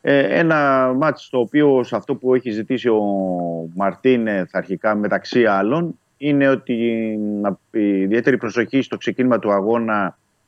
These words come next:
ε, η Φράγκμπο έχει πετύχει κάποια γκολ στο, στο ξεκίνημα των αγώνων του, έχει και τον ενθουσιασμό και στις στιμένες φάσεις κυρίως. Έχει εντοπίσει πολύ το πρόβλημα στις στιμένες φάσεις, γιατί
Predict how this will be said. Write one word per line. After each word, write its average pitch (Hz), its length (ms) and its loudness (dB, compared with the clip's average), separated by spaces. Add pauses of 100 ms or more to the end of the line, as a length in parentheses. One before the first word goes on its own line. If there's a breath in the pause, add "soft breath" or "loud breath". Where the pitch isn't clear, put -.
(540)
ε, 82 1000 0
η 87 40 -4
Φράγκμπο 107 340 0
έχει 107 160 -2
πετύχει 117 280 -4
κάποια 90 300 -2 (360)
γκολ 98 320 2 (520)
στο, 90 240 0
στο 87 140 -10
ξεκίνημα - 320 -6
των 85 120 -4
αγώνων 95 420 -2
του, 147 80 -4
έχει 139 360 -4
και 98 80 -8
τον 87 140 -4
ενθουσιασμό 87 840 -4 (520 soft breath)
και 175 140 4
στις 156 160 2
στιμένες 139 360 2
φάσεις 98 340 -2
κυρίως. 85 300 -6
Έχει 104 140 -4
εντοπίσει 104 400 -2
πολύ 98 760 0
το 82 80 -4
πρόβλημα 107 280 -4
στις - 140 -12
στιμένες 98 280 -2
φάσεις, 117 300 -2
γιατί 113 420 0